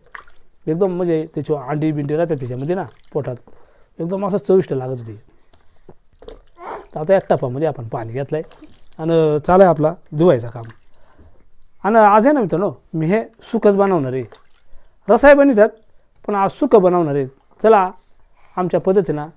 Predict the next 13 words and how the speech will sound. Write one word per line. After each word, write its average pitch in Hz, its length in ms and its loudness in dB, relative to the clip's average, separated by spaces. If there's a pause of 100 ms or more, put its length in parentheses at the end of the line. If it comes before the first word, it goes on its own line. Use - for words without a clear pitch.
(120)
कसं 202 180 -2
सुकं 170 260 -4
बनवतं 151 260 -4
ना 131 60 -8
मित्रांनो, 139 280 -10 (500)
हे 180 60 2
मी 160 140 -2 (160)
आजच्या 165 260 -4
व्हिडिओमध्ये 160 300 -4
तुम्हाला 151 220 -6 (200)
दाखवणार 170 300 -2
आहे 139 80 -2
बनवून, 117 280 -12